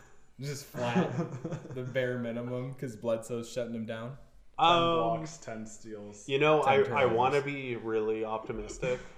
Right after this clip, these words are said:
Speaker 3: about some, uh, patented Bledsoe defense, but we have not been seeing that this year. So,
Speaker 1: Ew.
Speaker 3: yeah, I, I think that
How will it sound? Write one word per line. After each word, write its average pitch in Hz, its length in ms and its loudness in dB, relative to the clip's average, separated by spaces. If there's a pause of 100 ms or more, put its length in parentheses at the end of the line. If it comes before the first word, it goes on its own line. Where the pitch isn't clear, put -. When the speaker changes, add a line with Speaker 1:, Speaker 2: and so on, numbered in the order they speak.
(200)
Speaker 3:
about 107 600 -2 (160)
some, 110 420 -6
uh, 107 400 -4 (100)
patented 117 440 -2
Bledsoe 110 360 -4
defense, 127 540 -6
but 113 160 0
we 117 120 2
have 113 80 0
not 107 180 -4
been 147 140 -8
seeing 254 400 -10
that 233 240 -4
this 196 300 -6
year. 208 380 -4
So, 123 520 -2
Speaker 1:
Ew. 117 180 -6 (160)
Speaker 3:
yeah, 151 220 6
I, 143 260 6 (960)
I 127 60 4
think 180 340 6
that 131 280 2